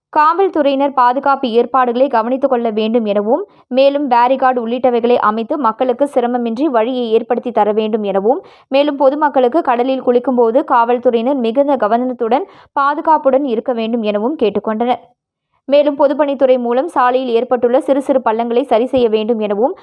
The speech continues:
அனைத்து சாலைகளையும் சுத்தம் செய்து தர வேண்டும் எனவும் கூறிய ஆட்சியர், சுவாமி சிலைகள் செல்லும் வழிகளில் இடையூறாக இருக்கும் மரக்கிளைகளை அப்புறப்படுத்தும்படியும் மற்றும் தாழ்வாக செல்லும் மின் உயர்களை சரி செய்யும்படியும் தெரிவித்தார்.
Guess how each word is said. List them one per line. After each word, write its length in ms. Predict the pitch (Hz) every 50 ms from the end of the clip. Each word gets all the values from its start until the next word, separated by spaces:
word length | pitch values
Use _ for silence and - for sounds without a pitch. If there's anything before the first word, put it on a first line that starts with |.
| - - -
அனைத்து 360 | - - 240 262 320 302 - 339
சாலைகளையும் 680 | - 285 240 233 240 247 262 254 240 233 247 294 392
சுத்தம் 400 | 359 - - 269 233 - 311 330
செய்து 260 | 294 285 247 226 262
தர 200 | 240 233 220 220
வேண்டும் 300 | 226 233 233 233 226 254
எனவும் 360 | 220 208 202 208 208 240 311 311
கூறிய 300 | - 240 208 214 214 -
ஆட்சியர், 480 | - 196 202 202 - - 220 240 302 381 - - - _ _
சுவாமி 460 | _ - - 285 262 269 285 320 320
சிலைகள் 420 | 302 - 254 233 226 240 240 247 247
செல்லும் 320 | - 247 220 226 233 233
வழிகளில் 480 | 220 220 208 226 226 233 233 277 311 -
இடையூறாக 540 | - 233 247 254 262 254 254 247 240 247 262
இருக்கும் 480 | 226 208 214 220 - - 269 330 403 - - _ _ - 233
மரக்கிளைகளை 640 | 240 254 254 302 311 302 285 247 233 233 247 233 240 262
அப்புறப்படுத்தும்படியும் 1000 | - 220 214 - 262 285 277 269 233 220 208 214 208 202 196 196 202 240 330 392 - _ _ _ -
மற்றும் 320 | 254 254 254 302 294 285
தாழ்வாக 520 | 262 277 247 247 254 262 277 277 277 294
செல்லும் 320 | 285 - 277 247 254 262 254
மின் 180 | 233 240 262
உயர்களை 440 | 247 - 220 226 233 233 226 220 254
சரி 240 | 269 - 226 208 254
செய்யும்படியும் 600 | 262 - 269 254 262 240 220 202 202 226 269 269 226
தெரிவித்தார். 440 | 202 190 190 214 208 - 226 -